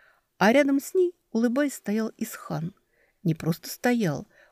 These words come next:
он бережно обнимал ее за талию, всем видом показывая, что она близка ему. Я проглотила комок, вставший поперек горла.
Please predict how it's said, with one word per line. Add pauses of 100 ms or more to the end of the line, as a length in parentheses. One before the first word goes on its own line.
он
бережно
обнимал
ее
за
талию,
всем
видом
показывая,
что
она
близка
ему. (600)
Я
проглотила
комок,
вставший
поперек
горла.